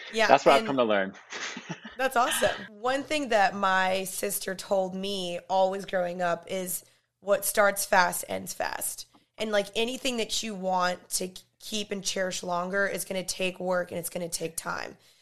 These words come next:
Speaker 1: And so my older sister always tau-, taught me that, of just, like, if you want something to last, you wanna, like, really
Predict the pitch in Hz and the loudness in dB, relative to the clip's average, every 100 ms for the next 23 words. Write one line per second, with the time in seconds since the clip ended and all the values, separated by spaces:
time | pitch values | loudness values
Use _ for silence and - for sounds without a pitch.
0 | _ _ - 214 202 214 196 190 190 196 | _ _ -6 -4 0 6 6 8 6 4
1 | 190 226 247 - 214 214 185 185 180 - | 2 2 0 -2 -4 0 2 2 -2 -2
2 | 185 - - 190 185 175 170 170 170 180 | -4 -6 -6 -4 -2 -2 -4 -4 -4 -6
3 | 170 180 170 165 - 175 196 226 185 180 | -6 -2 -2 -2 -8 -8 -8 -4 0 0
4 | - - 190 185 180 - 180 180 185 233 | 0 -6 -6 -6 -6 -4 -2 2 4 2
5 | - - _ _ _ _ _ 214 202 202 | -4 -10 _ _ _ _ _ -8 2 2
6 | 202 185 180 180 202 214 208 196 | 4 2 0 -2 0 2 0 -6